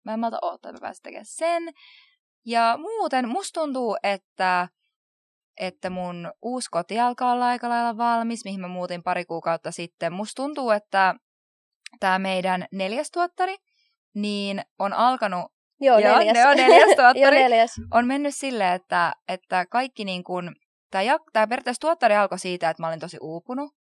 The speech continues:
Speaker 2: Mm.
Speaker 1: Ja me ollaan käsitelty sitä tässä tuotantokaudessa ja mä muutin uuteen kämppään. Musta tuntuu, että olette kaikki olleet jotenkin mukana tässä mun elämänmuutoksessa.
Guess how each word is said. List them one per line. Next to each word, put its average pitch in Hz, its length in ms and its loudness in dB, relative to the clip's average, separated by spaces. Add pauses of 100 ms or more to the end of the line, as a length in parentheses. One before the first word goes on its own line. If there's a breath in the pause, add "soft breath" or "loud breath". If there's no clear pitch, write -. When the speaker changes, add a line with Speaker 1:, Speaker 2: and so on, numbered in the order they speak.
Speaker 2:
Mm. 254 360 -8
Speaker 1:
Ja 165 260 -4 (160)
me 175 60 -6
ollaan 170 180 -2
käsitelty 165 440 -6
sitä 165 260 -4
tässä 160 460 -4 (120)
tuotantokaudessa 165 920 -4
ja 165 220 -2 (540 soft breath)
mä 160 180 -10
muutin 175 440 -8
uuteen 165 340 -8
kämppään. 170 440 -4
Musta 170 200 -12
tuntuu, 185 140 -6
että 185 120 -6
olette 180 160 -8
kaikki 220 320 -6
olleet 196 120 2
jotenkin 185 280 -4
mukana 233 440 2
tässä 175 300 -6
mun 170 300 -8
elämänmuutoksessa. 170 1200 -4